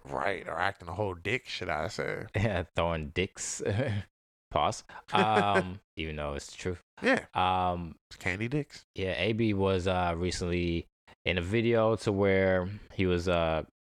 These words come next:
Speaker 2: basically kicking his baby mother and his, and their children or child or, I don't know if it was two kids or one, um, off of his property, um, accompanied by Hollywood police, where they are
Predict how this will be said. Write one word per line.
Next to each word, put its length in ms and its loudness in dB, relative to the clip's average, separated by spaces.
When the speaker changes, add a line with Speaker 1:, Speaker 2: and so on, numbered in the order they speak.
Speaker 2:
basically 340 2
kicking 300 0
his 160 2
baby 240 2
mother 260 0
and 160 -2
his, 240 -2
and 560 -4
their 200 2
children 760 0
or 220 0
child 480 2
or, 300 -2
I 40 -14
don't 160 0
know 40 -2
if 80 -4
it 20 -4
was 120 -6
two 140 -4
kids 200 -4
or 60 -8
one, 240 -8
um, 520 0
off 220 4
of 120 -2
his 160 2
property, 720 0
um, 640 2
accompanied 400 0
by 460 4
Hollywood 440 2
police, 680 0
where 340 2
they 320 2
are 760 0